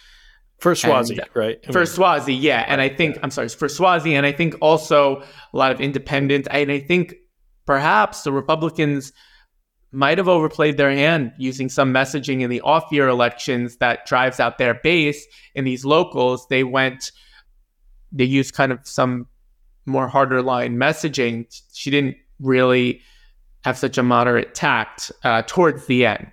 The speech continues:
Speaker 2: on immigration.
Speaker 1: Yeah, and I wanna, I wanna spin, I wanna spin forward, but Jacob, can we talk about abortion? Because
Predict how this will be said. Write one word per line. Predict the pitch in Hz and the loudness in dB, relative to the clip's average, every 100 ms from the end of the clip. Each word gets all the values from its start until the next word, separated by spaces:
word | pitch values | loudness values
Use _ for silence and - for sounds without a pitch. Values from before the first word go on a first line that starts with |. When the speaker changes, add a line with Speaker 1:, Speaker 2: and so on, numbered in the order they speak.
| - | -4
Speaker 2:
on | 117 | -2
immigration. | 117 127 117 113 117 117 - 196 - _ - - - - - | 0 2 0 0 -4 -6 -12 -14 -16 _ -20 -20 -20 -20 -4
Speaker 1:
Yeah, | 113 | -2
and | 160 165 | 2 2
I | |
wanna, | 170 202 160 - | 4 4 0 2
I | |
wanna | 160 170 | 2 2
spin, | - 180 165 160 | -2 -2 -4 0
I | |
wanna | 156 175 | 2 2
spin | 156 170 | 2 0
forward, | 151 160 156 | 2 4 4
but | 151 139 | 4 0
Jacob, | 147 151 156 | 0 0 0
can | 165 | 0
we | 170 | 0
talk | 170 175 | 0 2
about | 160 135 | 2 2
abortion? | 123 123 131 117 - 127 | 0 0 2 2 -2 -4
Because | 123 143 127 117 | -4 -4 -4 -6